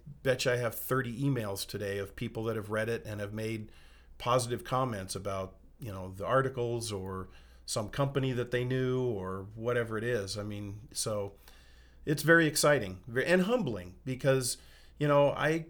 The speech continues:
see myself somewhat as a conductor, but boy, do we have a staff of people that make me look good. Uh, because, you know, our, our Rebecca Lloyd, our, uh,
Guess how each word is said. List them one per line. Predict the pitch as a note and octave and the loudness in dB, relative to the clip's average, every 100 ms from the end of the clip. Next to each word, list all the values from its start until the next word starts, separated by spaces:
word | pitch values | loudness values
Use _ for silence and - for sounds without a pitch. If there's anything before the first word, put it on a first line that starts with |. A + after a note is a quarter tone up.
| - | -10
see | C#3+ - | -4 0
myself | E3 B2+ - D3 C#3+ | 2 2 4 4 4
somewhat | D3 C3+ C3+ | 2 2 2
as | A#2 | 0
a | A2 | -4
conductor, | A2 G#2+ C#3 D#3 | -4 0 0 0
but | C#3+ G#2 | -2 -4
boy, | A#2+ E3 D3+ | 0 2 2
do | |
we | A#2 C#3+ | 0 0
have | C#3 C3+ B2+ | 4 4 4
a | |
staff | G#2 - B2 B2+ B2 | 0 0 0 0 -4
of | - | -6
people | C3 B2+ G#2+ | -6 -4 -8
that | G2+ | -6
make | A#2 A2+ | -8 -8
me | A2 | -6
look | A2 - | -8 -8
good. | F2 D#2+ - - - - - | -10 -10 -16 -20 -20 -20 -12
Uh, | C#3 G#2+ G#2 G2 G2+ F#2+ - B2+ | -6 -4 -4 -6 -8 -12 -10 -6
because, | A2+ G#2 A#2 G#2+ G#2+ - - | -6 -4 -2 -2 -4 -8 -10
you | C#3 | -8
know, | G#2+ G#2 | -6 -4
our, | G#2+ G#2+ G#2 A#2+ - | -2 -2 -4 -8 -8
our | A2 G2 F#2+ G2+ | -6 -6 -6 -8
Rebecca | A2 A2 B2+ C3 A2+ | -8 -2 -2 -2 -2
Lloyd, | A2 A#2 B2 | 0 2 2
our, | A#2+ G2 F#2+ - - - - - - | 0 -4 -6 -12 -20 -20 -20 -16 -10
uh, | G2+ G2 | -8 -6